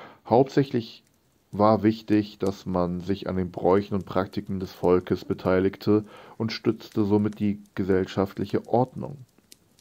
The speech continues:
Zu dieser Ordnung sei noch angemerkt, dass die einzelnen Germanen sich zuerst als Teil des Stammes verstanden und dann erst als Einzelperson. Das bedeutet, dass das Individuum hinter den Bedürfnissen der Gemeinschaft hinten anzustehen hatte.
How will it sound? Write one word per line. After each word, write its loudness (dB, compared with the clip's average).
Zu 0
dieser 6
Ordnung 6
sei 6
noch 4
angemerkt, 2
dass 2
die 2
einzelnen 2
Germanen 6
sich -6
zuerst 2
als -4
Teil 4
des 0
Stammes 0
verstanden -2
und -6
dann 0
erst -2
als -6
Einzelperson. -2
Das 6
bedeutet, 6
dass 4
das 2
Individuum 2
hinter 2
den 4
Bedürfnissen 0
der 6
Gemeinschaft 2
hinten -4
anzustehen -4
hatte. -10